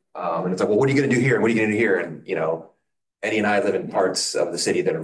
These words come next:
very far from it. And, um, so, you know, and, but we have industrial space, we have commercial space that can be taken up. Uh, so, um, I,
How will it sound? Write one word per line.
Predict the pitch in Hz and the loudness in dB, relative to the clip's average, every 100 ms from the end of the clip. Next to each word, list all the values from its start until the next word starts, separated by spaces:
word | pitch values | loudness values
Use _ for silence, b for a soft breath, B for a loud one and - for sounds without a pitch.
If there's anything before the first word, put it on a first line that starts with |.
| 95 | 0
very | 82 | 0
far | 82 73 - | 0 -2 0
from | - 69 | -4 -6
it. | - _ _ - | -10 _ _ -6
And, | 95 87 - - 78 76 - | -2 0 -2 -4 -8 -10 -6
um, | 85 80 80 78 76 | -2 -2 -2 -6 -6
so, | - 92 - - 92 | -2 2 2 -2 -6
you | 92 | -4
know, | - - - | -4 -4 -2
and, | - | -2
but | - - - - | 0 -2 -4 -8
we | 117 104 | 0 0
have | 104 98 | 2 2
industrial | 92 92 - 87 | 2 0 0 -4
space, | 80 - - | -2 -2 -2
we | 101 | 0
have | 101 98 90 | 2 0 -2
commercial | - 92 - - | -4 -2 -2 -2
space | - 78 78 - - b b | -2 -2 -2 -8 -12 b b
that | - - | -2 -2
can | |
be | - | -2
taken | - 85 - | -2 -2 0
up. | 78 - | -2 -2
Uh, | - - 85 78 80 - B B B | -2 0 2 0 -2 -6 B B B
so, | - - 139 180 - - | -6 0 2 2 2 2
um, | - 80 80 | 2 0 -2
I, | - | -2